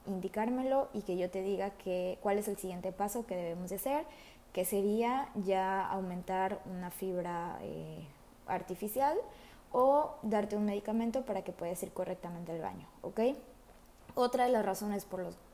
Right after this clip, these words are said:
por lo cual se estreñen mucho en esta etapa es porque no logran llegar a los dos litros de agua al día, ¿sí?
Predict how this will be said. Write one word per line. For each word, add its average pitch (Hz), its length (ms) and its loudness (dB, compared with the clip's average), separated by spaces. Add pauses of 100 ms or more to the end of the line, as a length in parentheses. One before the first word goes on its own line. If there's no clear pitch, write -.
(100)
por 185 140 2
lo 175 160 0
cual 180 240 0
se - 120 -6
estreñen 208 460 2
mucho 185 200 -4
en 175 80 -6
esta 170 180 -6
etapa 220 420 0
es 233 200 2 (600)
porque 262 400 4
no 220 220 4
logran 214 640 6 (200)
llegar 185 480 2
a 180 100 -2
los 175 220 -2
dos 196 360 0
litros 202 400 -2
de 180 100 0
agua 196 400 0
al 175 220 -4
día, 180 200 -4 (460)
¿sí? 240 320 0